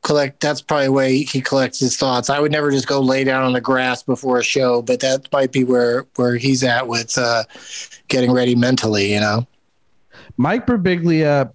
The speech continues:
Speaker 2: Bill Burr, Doug Benson, Maria Bamford were all on a sheet of comedians I watched on the Just for Laughs gala stuff or on T V while I was doing homework, uh, at night and being like, "I need to look these guys up at some point." And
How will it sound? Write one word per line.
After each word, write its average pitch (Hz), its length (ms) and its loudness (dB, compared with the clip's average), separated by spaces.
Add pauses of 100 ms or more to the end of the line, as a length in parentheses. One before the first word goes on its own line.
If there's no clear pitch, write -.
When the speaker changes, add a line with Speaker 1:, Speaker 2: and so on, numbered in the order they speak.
Speaker 2:
Bill 165 300 2
Burr, 139 520 0
Doug 143 300 0
Benson, 127 560 0
Maria 123 400 2
Bamford 117 760 0
were 113 260 0
all 139 280 0
on 151 160 0
a 143 60 2
sheet 131 360 0
of 120 140 -2
comedians 123 480 0
I 120 80 0
watched 117 400 -2
on 117 140 0
the 117 80 0
Just 120 280 -4
for 127 100 -2
Laughs 117 340 -2
gala 123 420 -2
stuff 147 500 -2
or 120 400 0 (320)
on 127 240 0
T 127 260 2
V 127 220 2
while 123 200 2
I 117 60 2
was 117 180 -2
doing 120 200 0
homework, 123 640 0 (300)
uh, 123 280 0
at 113 160 -2
night 135 480 0 (380)
and 131 140 0
being 139 180 2
like, 135 180 0
"I 135 60 0
need 139 200 0
to 156 60 0
look 135 240 0
these 131 220 0
guys 123 300 0
up 127 180 -2
at 123 140 -2
some 120 200 -2
point." 117 440 -2
And 120 240 0